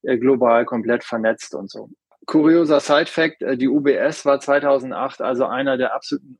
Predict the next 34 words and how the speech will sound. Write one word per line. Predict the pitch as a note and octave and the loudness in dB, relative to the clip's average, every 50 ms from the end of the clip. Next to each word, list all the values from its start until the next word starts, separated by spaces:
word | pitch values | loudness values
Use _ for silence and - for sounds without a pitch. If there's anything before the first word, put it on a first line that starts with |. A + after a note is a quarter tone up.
| _ _ | _ _
Oberverlierer, | - D3+ D#3+ D3+ C3+ A#2+ - - - A#2 A2+ A#2 A#2+ A#2+ A#2 A#2+ C#3 E3+ F#3+ - | 0 0 2 2 2 0 0 -4 -6 -4 -2 0 0 2 2 2 2 0 0 -2
<laughs> | - - - G#3+ G#3 - - - _ | -4 -2 0 0 0 -2 -4 -12 _
hatte | - B2+ C#3 - C#3 C3 C3 C3 B2+ A#2 - A#2+ G#2+ G2 B2+ | -4 -2 0 2 2 2 2 2 0 -2 -4 -6 -8 -10 -8
die | C3 B2 B2 | -4 -4 0
Bücher | A#2+ C#3+ D3+ C#3 D3 C#3 | 0 2 2 4 2 2
voll | - - - D#3 D#3 D#3 | 2 0 0 0 2 2
mit | D3+ C#3 - | 0 -2 -2
toxischen | - - D#3+ - - D3+ C#3 - - C3+ - | -2 -4 -6 -4 -4 -4 -4 -4 -6 -4 -4
Papieren, | C3 B2 - - - D3 D3 D3 D3 C#3+ C3 | -4 -4 -4 -2 -2 0 0 0 -2 -2 -2
die | C3+ B2+ | -2 0
dann | B2+ B2+ B2 B2 | 0 0 0 -2
die | B2 B2 A#2+ B2 B2+ | -2 0 0 0 -2
Schweizer | B2+ - - A2+ A#2 A#2 - B2+ | -2 -2 0 0 0 0 -2 -2
Nationalbank | B2 A#2+ A#2 - - B2+ A#2+ A#2+ B2 B2+ B2+ B2+ B2+ A#2+ B2+ B2+ - _ _ _ - | -2 -2 -4 -4 -6 -4 -2 0 0 0 0 0 0 -2 -2 -6 -12 _ _ _ -2
übernommen | C3+ B2+ C3 B2+ B2 B2+ C3+ C#3 C#3+ C#3 B2+ | 0 0 2 2 4 2 2 2 2 0 2
hat | B2+ C3 C3 C3+ | 2 2 2 2
und | C#3 A#2+ A#2 A#2 A2+ | 0 -4 -4 -6 -6
mit | C3 B2 A#2+ A#2 - - - | -6 -6 -6 -6 -6 -8 -8
Steuergeldern | - - - B2+ A#2+ B2+ C3 C3 B2 B2 B2 B2 B2 A#2+ A#2 G#2+ | -8 -2 0 2 4 4 4 4 4 2 2 2 0 -2 -4 -6
und | A2+ - | -8 -4
Staatsgarantien | - C3 A#2 A#2 A#2+ - - B2 A#2 A#2+ A#2 A#2 - - A#2+ A2+ A2 | -2 0 0 0 0 -2 -2 0 0 0 -2 -4 -6 -8 -10 -6 -6
hat | A#2+ - - | -8 -6 -6
man | A#2 A2 A2 A2 | -6 -6 -4 -4
die | A#2 | -6
U | - A#2+ B2 | -8 -6 -4
B | B2 A#2 | -2 -2
S | A2 F#2 A2 - - | -2 -2 -4 -6 -6
gerettet, | - G#2+ - A#2 B2+ - B2 C3+ - _ _ _ - - - _ _ _ _ | -6 -2 -2 0 0 0 -2 -2 -4 _ _ _ -20 -20 -20 _ _ _ _
die | A#2+ A2+ | -2 0
wirklich | A2 B2 G2 A2+ A#2 - | 0 0 -2 -2 -8 -6
kaputter | - B2+ A2+ - - B2 C3 B2+ A2+ G#2 | -4 -4 -2 0 0 2 2 2 2 4
war | A2 G#2+ G#2+ A2 A2 - _ _ _ - - - _ _ | 4 2 2 0 -2 -8 _ _ _ -20 -20 -20 _ _
als | - A2 G#2+ - | -2 -2 -2 -2
kaputt. | - - F2+ - - A#2+ B2+ - - | -4 -8 -8 -4 -2 -2 -2 -2 -2